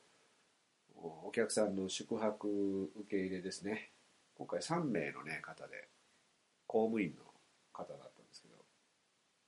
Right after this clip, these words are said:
同僚三人ということでね、あの、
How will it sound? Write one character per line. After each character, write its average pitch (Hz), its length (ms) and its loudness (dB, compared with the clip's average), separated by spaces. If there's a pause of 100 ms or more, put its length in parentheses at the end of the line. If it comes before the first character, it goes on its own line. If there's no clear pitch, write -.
(160)
同 107 280 10
僚 98 200 4
三 87 320 -4
人 85 220 -6
と - 60 -20
い - 120 -18
う - 80 -20
こ - 80 -20
と - 200 -18
で - 80 0
ね、 - 120 -6 (440)
あ - 20 -20
の、 - 100 -20